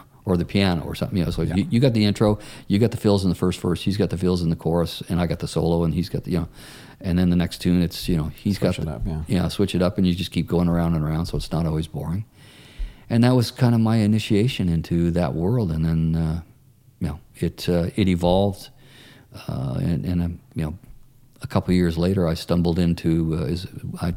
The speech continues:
Speaker 1: told you earlier, what I call the working with the big shots, which was a whole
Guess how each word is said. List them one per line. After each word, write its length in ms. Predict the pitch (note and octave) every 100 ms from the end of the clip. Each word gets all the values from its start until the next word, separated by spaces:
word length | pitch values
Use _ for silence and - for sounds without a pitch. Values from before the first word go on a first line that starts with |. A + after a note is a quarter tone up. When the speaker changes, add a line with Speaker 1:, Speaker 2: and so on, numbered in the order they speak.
| -
Speaker 1:
told 220 | F2+ D#2+
you 100 | E2
earlier, 300 | F2 F2 E2
what 140 | E2+
I 80 | E2
call 200 | - F2
the 160 | E2+ F2+ - - - - -
working 240 | - E2+ F2+
with 120 | D#2+
the 80 | D#2+
big 200 | E2+ F2+
shots, 400 | - C#2+ - -
which 160 | D#2
was 220 | - E2 -
a 40 |
whole 680 | - F2+ F#2 E2+ D2 D2